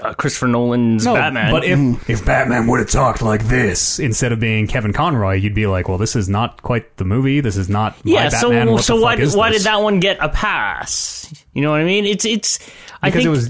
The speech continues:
Speaker 2: far, for me, it was far enough from the movie that I'm not like, "They're just trying to do the movie Batman." It's like, "No, this is clearly a different Batman. This is different voice. He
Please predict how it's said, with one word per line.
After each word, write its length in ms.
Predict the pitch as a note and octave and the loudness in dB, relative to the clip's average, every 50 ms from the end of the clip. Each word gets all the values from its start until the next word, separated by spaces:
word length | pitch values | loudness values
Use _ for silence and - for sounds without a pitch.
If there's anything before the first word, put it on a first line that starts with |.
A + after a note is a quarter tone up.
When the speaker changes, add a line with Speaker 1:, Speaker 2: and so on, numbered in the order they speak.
| D3 | -6
Speaker 2:
far, 440 | - - - - - D3+ D3+ D#3+ D#3 | -12 -16 -16 -4 -2 0 0 0 0
for 140 | - - D3 | 0 0 2
me, 240 | D#3+ F3+ G3+ G#3+ A3 | 2 2 2 2 2
it 60 | G3 | 2
was 120 | E3+ D3 | 2 0
far 220 | - - F3 E3 E3+ | 0 0 0 2 2
enough 180 | F3 F3 D#3+ | 0 0 0
from 140 | - F#3 F3+ | 0 0 2
the 60 | F3 | 4
movie 340 | F3 F3 G#3+ G3 B2 F#2+ F#2 | 4 4 2 2 0 0 0
that 100 | F#2 G#2+ | 0 0
I'm 120 | A2+ A#2 | 0 0
not 160 | B2 B2 C3 B2+ | 0 0 0 0
like, 160 | B2 A#2+ A2 | 0 0 0
"They're 100 | A#2+ B2 | 0 0
just 100 | B2 - | 0 0
trying 140 | - C#3 C3 | 0 0 0
to 100 | A#2 B2 | 0 0
do 40 | |
the 80 | A2 G#2+ | 0 0
movie 180 | A2 A#2+ A2+ G#2 | 0 0 0 -2
Batman." 420 | F#2 F#2 E2+ F2 F2+ F2 E2+ E2+ | -2 -2 -4 -4 -4 -6 -6 -6
It's 100 | G2+ G2+ | -4 -4
like, 80 | B2 A#2 | -2 -2
"No, 60 | B2 | 0
this 100 | B2 G#2 | 0 0
is 80 | A2+ G#2 | -2 -2
clearly 460 | - A#2+ - E3 E3+ F3 D#3+ D#3+ D#3 | -2 -2 0 2 2 2 2 2 2
a 40 | D#3 | 0
different 300 | B2 A#2+ A#2+ D3+ C#3 B2+ | 0 0 0 0 0 2
Batman. 500 | D3 F#3 G#3+ - G#3+ F2 D#2+ E2 E2+ - - | 2 2 0 0 -2 -4 -6 -6 -8 -10 -6
This 180 | - A#2 - B2+ | -6 -4 -2 0
is 240 | A2+ G#2+ G2+ F#2+ | 0 0 -2 -2
different 300 | - - F#2+ - F2 F2 | -4 -6 -4 -4 -4 -2
voice. 360 | F2+ C3+ E3 E3+ D3+ - - - | 0 0 2 2 0 -2 -4 -6
He 300 | - G2 F#2 F2+ F2 | -4 -4 -4 -4 -6